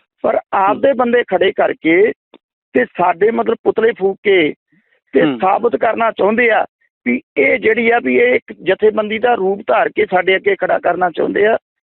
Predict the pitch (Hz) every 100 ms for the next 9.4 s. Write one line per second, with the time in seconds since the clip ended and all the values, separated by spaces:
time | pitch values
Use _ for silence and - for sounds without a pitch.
0 | _ _ - 233 - 180 165 196 180 208
1 | 196 190 175 170 175 202 233 - _ _
2 | - 143 - _ _ - - - - -
3 | 180 170 180 - 202 208 202 202 175 180
4 | 202 202 170 - 165 156 165 175 185 165
5 | 156 151 160 143 135 185 214 247 - _
6 | _ _ _ 151 151 175 156 196 180 175
7 | 220 233 254 - _ _ - 247 247 -
8 | - - 175 175 202 196 190 262 208 202
9 | 196 196 190 180